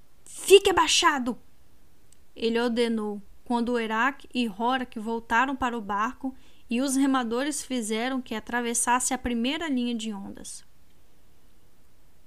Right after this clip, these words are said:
O vento que os tinha impedido de ouvir o chamado de Halt levou o grito fraco do garoto até os ouvidos do arqueiro. Abelard também o escutou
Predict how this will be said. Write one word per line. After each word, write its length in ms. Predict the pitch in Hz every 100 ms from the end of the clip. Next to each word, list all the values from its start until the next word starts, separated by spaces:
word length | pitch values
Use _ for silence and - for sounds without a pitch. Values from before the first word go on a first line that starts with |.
| - -
O 160 | 240
vento 480 | 220 214 285 339 311
que 160 | - 254
os 140 | -
tinha 280 | - 285 359
impedido 600 | 381 359 302 254 277 262
de 160 | 220 233
ouvir 340 | 220 202 262
o 80 | 339
chamado 500 | - 359 330 311 294
de 120 | 302
Halt 640 | 277 233 233 254 - - - - -
levou 520 | 233 233 220 233 277 294
o 40 |
grito 400 | 240 247 254 254
fraco 560 | - - 269 285 - 254
do 100 | 240
garoto 460 | 226 214 226 233
até 260 | 226 - 269
os 160 | 294
ouvidos 460 | 277 247 233 220 214
do 120 | 220
arqueiro. 560 | 214 - - 214 - 190 - - - - - - - -
Abelard 600 | 226 220 233 240 262 262
também 420 | 262 247 247 285
o 80 | 302
escutou 680 | 277 - 277 - 208 202